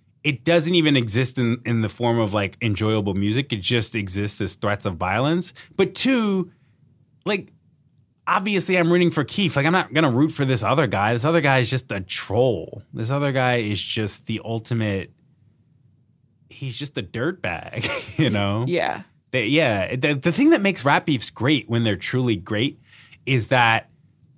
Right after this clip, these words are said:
Speaker 1: you are watching two people who, even if you declare one side, you declare, you declare a favorite side, right?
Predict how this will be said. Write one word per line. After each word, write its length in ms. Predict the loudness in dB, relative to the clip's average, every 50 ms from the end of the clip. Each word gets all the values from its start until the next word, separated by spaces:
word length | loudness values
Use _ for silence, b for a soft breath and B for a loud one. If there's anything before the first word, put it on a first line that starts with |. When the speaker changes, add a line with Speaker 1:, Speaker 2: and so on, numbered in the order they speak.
| _ _ _ _ _ _
Speaker 1:
you 360 | -8 -4 -2 -2 0 0 2
are 120 | 2 2 2
watching 680 | 2 2 2 4 4 4 4 4 2 2 2 2 0 -2
two 320 | -2 -4 -2 0 0 0 0
people 560 | 0 -2 -2 -2 0 2 4 4 4 4 2
who, 560 | 2 0 0 2 2 4 4 4 2 2 0 0
even 240 | 0 0 2 2 0
if 120 | 0 0 0
you 100 | 0 0
declare 440 | 0 0 -2 0 0 2 2 2 2
one 300 | 0 0 0 0 -2 -2
side, 540 | -2 -2 0 0 0 -2 -4 -8 -10 -12 -8 -6
you 120 | -4 -4
declare, 300 | -2 2 4 4 4 4
you 220 | 4 2 2 0 2
declare 280 | 0 0 0 2 2 2
a 60 | 2
favorite 320 | 2 0 -2 -2 -2 -6
side, 300 | -4 -2 -2 -2 -2 -2
right? 220 | -2 0 0 0